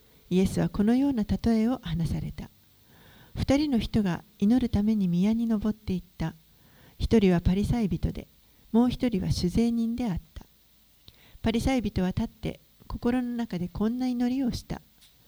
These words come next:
神よ、私が他の人たちのように奪い取るもの、不正なもの、姦淫するものでないこと、あるいはこの酒税人のようでないことを感謝します。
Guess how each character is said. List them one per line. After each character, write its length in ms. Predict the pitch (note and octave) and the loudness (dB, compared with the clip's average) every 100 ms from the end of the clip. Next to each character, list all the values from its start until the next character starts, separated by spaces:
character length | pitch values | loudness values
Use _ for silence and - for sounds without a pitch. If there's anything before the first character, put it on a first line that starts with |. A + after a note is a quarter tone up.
| _ - _ - | _ -20 _ 0
神 260 | A3 G#3 | 2 2
よ、 200 | F#3 E3+ - _ _ _ _ - | 2 0 -6 _ _ _ _ -2
私 340 | G#3+ A3+ A#3 G#3+ | 0 0 -2 0
が 100 | G#3+ | 0
他 240 | G#3+ B3+ | 0 -2
の 120 | B3+ | -2
人 180 | C4 C4+ | -2 -2
た 140 | A#3+ | -4
ち 100 | - | -4
の 100 | F#3+ | -2
よ 180 | F#3+ G#3+ | 2 2
う 40 | G#3+ | 2
に 220 | F3 - _ - | -2 -6 _ 0
奪 240 | F3+ G#3+ | 2 2
い 60 | A3 | 0
取 160 | A3 | 0
る 80 | G3+ | 2
も 120 | E3 | 0
の、 200 | D#3 D#3 - _ _ - | 0 -4 -8 _ _ -6
不 140 | - | -2
正 240 | - A#3+ | 2 2
な 100 | A#3 | 0
も 140 | A3 A3 | 0 0
の、 180 | G#3 - - _ _ _ | -2 -4 -16 _ _ _
姦 180 | B3 B3 | -2 -2
淫 220 | C4 C4 | -2 -6
す 160 | - B3 | -4 -2
る 80 | A#3+ | -2
も 120 | A#3+ | -2
の 100 | B3 | -2
で 120 | G3 | -4
な 180 | F3 F#3+ | -2 -2
い 60 | G3 | -2
こ 120 | F#3+ | -8
と、 220 | - - - _ _ _ _ | -10 -12 -16 _ _ _ _
あ 100 | - | 0
る 100 | F#3+ | 4
い 100 | G#3 | 4
は 180 | F3+ G#3 - _ _ _ - | 2 -4 -6 _ _ _ -4
こ 100 | A3+ | -2
の 120 | A3 | 0
酒 180 | - G#3 | 2 2
税 200 | B3 C4 | 2 0
人 200 | C#4 C4+ | -2 -4
の 80 | |
よ 140 | C4+ C#4 | -2 -2
う 60 | |
で 120 | B3+ A3 | -2 -4
な 160 | A#3+ | -4
い 60 | A#3+ | -4
こ 120 | G3+ | -6
と 220 | - C4 | -2 -2
を 120 | - - | -2 -6
感 240 | E3 G#3+ | -6 -4
謝 140 | A#3+ - | -4 -6
し 160 | - | -8
ま 120 | - - | -12 -12
す。 200 | - | -12